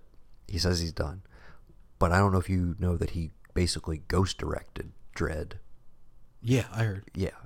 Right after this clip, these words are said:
Speaker 1: essentially that's his movie. It's just his
Speaker 2: Mm-hmm.
Speaker 1: name's not on it, but he wrote it, and he,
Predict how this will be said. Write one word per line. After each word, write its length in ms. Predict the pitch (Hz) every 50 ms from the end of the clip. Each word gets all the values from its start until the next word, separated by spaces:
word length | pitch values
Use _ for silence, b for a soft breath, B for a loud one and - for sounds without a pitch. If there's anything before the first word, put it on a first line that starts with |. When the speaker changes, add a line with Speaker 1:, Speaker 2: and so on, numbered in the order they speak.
| -
Speaker 1:
essentially 460 | - - - 110 101 85 - 87 80
that's 240 | 78 80 82 80 -
his 240 | - - 80 76 -
movie. 300 | 73 73 69 67 - -
It's 160 | - - -
just 180 | 82 80 76 -
his 140 | 80 78 151
Speaker 2:
Mm-hmm. 100 | 151 139
Speaker 1:
name's 220 | - 76 151 - -
not 160 | - - - 87
on 120 | - 90
it, 120 | 90 - -
but 140 | - - 80
he 80 | 85
wrote 280 | 80 82 85 82 82 80
it, 220 | 80 80 80 - -
and 140 | - 80 - - -
he, 320 | - 80 78 78 80 76